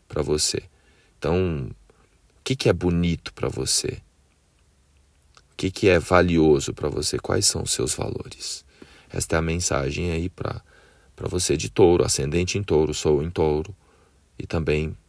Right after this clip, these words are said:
pra galera que tem Virgem forte no mapa. Então esse é o horóscopo do dia, se você gostou, de um modo diferente, porque, é, não é aquele horóscopo de jornal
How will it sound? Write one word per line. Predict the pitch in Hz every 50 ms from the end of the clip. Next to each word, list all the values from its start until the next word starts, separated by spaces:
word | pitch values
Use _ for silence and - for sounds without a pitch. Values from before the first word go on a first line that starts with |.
| _ _ -
pra | - - 78
galera | 78 78 76 73 73 71 76 76 82 90 92 - - _ _ _ _ _ _ _
que | - - -
tem | - 80 80 80
Virgem | 71 71 76 76 73 73 80 80 78 85 - _ _ _ _ _ _
forte | - - - - 80 78 73 - - - - 80
no | 82 80
mapa. | 78 - - - - - - - - - _ _ _ _ _ _
Então | - - 98 110
esse | 123 135 135 -
é | 135
o | 123
horóscopo | 107 95 90 90 90 92 - - - - 95
do | 95 104 113
dia, | 117 110 127 143 139
se | 120 - -
você | 87 - - 85
gostou, | 87 95 113 117 - - - 127 147 170
de | 165 -
um | 90
modo | 82 78 76 76 69
diferente, | 69 76 - - 90 85 78 80 92 101 - -
porque, | - - - - 82 71 - - - - - - - - - - - - - _ -
é, | - 80 82
não | 82 90 90
é | 87 85 82
aquele | 80 80 - - 73 76
horóscopo | 82 73 71 76 - - - - - - - - 67
de | 69 76 78
jornal | 73 76 90 98 107 98 - 78 80 87 95 98 104 107 104 107 113 113